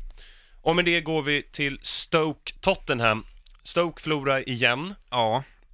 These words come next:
Speaker 1: Ehm, var ganska bra, Stoke,
Speaker 2: Ja,
Speaker 1: tycker jag.
Speaker 2: absolut. De öv-, man trodde ju Tottenham, alltså nu, nu sa jag kassaskåpssäker om Newcastle, men den här var ju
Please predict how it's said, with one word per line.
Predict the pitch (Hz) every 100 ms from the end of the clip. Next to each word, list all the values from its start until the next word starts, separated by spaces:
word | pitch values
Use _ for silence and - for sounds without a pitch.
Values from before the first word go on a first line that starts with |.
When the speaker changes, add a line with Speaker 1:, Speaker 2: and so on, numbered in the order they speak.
| -
Speaker 1:
Ehm, | 123 123 123 123 127 - _ _ _
var | 220
ganska | 214 - 131
bra, | 98 117 - - - -
Stoke, | - - 101 - - - -
Speaker 2:
Ja, | 113 147 208
Speaker 1:
tycker | 113 -
jag. | 104
Speaker 2:
absolut. | 196 - - - -
De | 123 139
öv-, | 131 117
man | 123 117
trodde | 139 123
ju | 160
Tottenham, | - 113 - 101 98 98 95 82 - - - -
alltså | 110 107
nu, | 107 117 110
nu | 113 120
sa | - 120
jag | 104 -
kassaskåpssäker | 113 - 104 - 101 92 - 110 - 98
om | 95 98
Newcastle, | 127 143 - 85 -
men | 98 98 95 -
den | 110 110
här | 127 131
var | 104 95
ju | 95